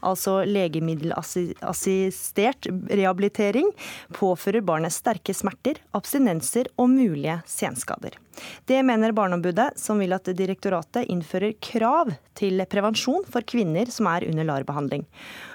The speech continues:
Og hvert år blir det født mellom tretti og femti barn som har en mor som har fått behandling for rusavhengighet under svangerskapet.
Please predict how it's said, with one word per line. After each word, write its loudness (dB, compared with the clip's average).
Og 2
hvert 2
år 2
blir 2
det -2
født -4
mellom 0
tretti -4
og 0
femti -4
barn 2
som 0
har 2
en 4
mor 2
som -2
har -6
fått -8
behandling 0
for 0
rusavhengighet 0
under -2
svangerskapet. -6